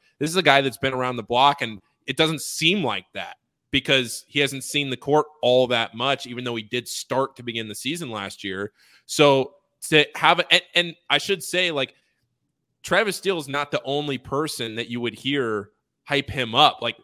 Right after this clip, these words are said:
we heard Travis publicly talk about that a lot, but you would hear other people talk about how much they like Deontay and what, "Oh,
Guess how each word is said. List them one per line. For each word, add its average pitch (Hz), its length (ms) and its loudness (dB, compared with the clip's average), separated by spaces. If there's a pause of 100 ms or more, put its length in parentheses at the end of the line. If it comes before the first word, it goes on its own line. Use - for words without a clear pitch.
we 135 280 -2
heard 170 500 0
Travis 143 400 2
publicly 151 480 -2
talk 131 320 0
about 120 240 -2
that 117 140 -2
a - 20 -4
lot, 127 260 2
but 123 100 -6
you 151 100 0
would 190 100 -6
hear 156 260 0
other 131 200 0
people 123 560 -8 (240)
talk 139 240 -2
about 120 200 -2
how 127 200 -2
much 127 260 -6
they 113 140 -4
like 113 260 -2
Deontay 110 500 -6
and 98 140 -8
what, 117 180 0 (320)
"Oh, 113 180 -4